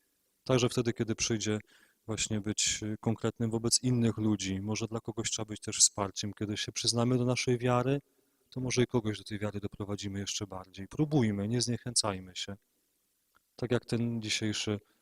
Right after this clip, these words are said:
patron dnia, właśnie i Mojżesz, i patron liturgii słowa, Mojżesz i ta, i ta wdowa. Bądźmy otwarci. Pan Bóg nas umocni właśnie przez modlitwę, bo to jest klucz do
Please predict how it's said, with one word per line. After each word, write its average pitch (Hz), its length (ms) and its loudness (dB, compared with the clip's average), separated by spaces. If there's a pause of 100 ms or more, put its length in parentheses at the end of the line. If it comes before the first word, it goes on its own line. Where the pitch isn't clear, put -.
(200)
patron 104 460 0
dnia, 107 340 0
właśnie 101 380 -4
i 98 60 0
Mojżesz, 110 540 2
i 98 160 -4 (540)
patron 104 500 -4
liturgii 107 360 -4
słowa, 104 520 2
Mojżesz 104 480 -2
i 101 60 -12
ta, 98 200 -6 (460)
i 110 80 -8
ta 107 160 -2
wdowa. 95 440 -2 (480)
Bądźmy 135 400 0
otwarci. 98 540 -4
Pan 147 220 2
Bóg 156 180 0
nas - 400 4 (160)
umocni 120 720 4 (800)
właśnie 127 360 4
przez - 220 2
modlitwę, 104 600 -2
bo 107 120 -6
to 123 140 0
jest 110 200 4
klucz 120 340 -2
do 104 220 -2